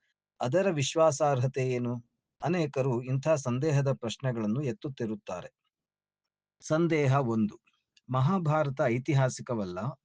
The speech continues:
ಅದು ಒಂದು ಕಾಲ್ಪನಿಕ ಕಥೆ ಎಂದು ಕೆಲವರು ಹೇಳುತ್ತಾರೆ. ಹಾಗಿದ್ದರೆ ಕಾಲ್ಪನಿಕ ಸಂದರ್ಭದ ಉಪದೇಶ ನಮ್ಮ ವಾಸ್ತವ ಸಮಸ್ಯೆಗೆ ಹೇಗೆ ಪರಿಹಾರ ಒದಗಿಸುತ್ತದೆ?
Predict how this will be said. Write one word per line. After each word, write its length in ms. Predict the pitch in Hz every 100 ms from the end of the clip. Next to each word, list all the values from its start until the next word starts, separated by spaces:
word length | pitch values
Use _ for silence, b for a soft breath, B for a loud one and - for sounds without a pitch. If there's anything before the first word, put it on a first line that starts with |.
| -
ಅದು 160 | 131 156
ಒಂದು 280 | 147 139
ಕಾಲ್ಪನಿಕ 600 | 135 113 135 135 160 147
ಕಥೆ 460 | 156 139 110 131 135
ಎಂದು 200 | 120 135
ಕೆಲವರು 400 | 131 131 117 143
ಹೇಳುತ್ತಾರೆ. 720 | 156 143 107 - 85 - _ _ b b _ - -
ಹಾಗಿದ್ದರೆ 680 | 185 170 165 135 135 113 131
ಕಾಲ್ಪನಿಕ 640 | 135 123 156 160 185 151
ಸಂದರ್ಭದ 640 | 185 147 139 143 143 131 139
ಉಪದೇಶ 640 | 127 104 135 123 107 92 101 - _ 117
ನಮ್ಮ 240 | 123 160
ವಾಸ್ತವ 560 | 165 127 135 139 202 180
ಸಮಸ್ಯೆಗೆ 600 | 139 147 139 - 139 131
ಹೇಗೆ 280 | 120 156 170
ಪರಿಹಾರ 400 | 139 135 139 135
ಒದಗಿಸುತ್ತದೆ? 880 | 127 120 120 117 107 113 120 135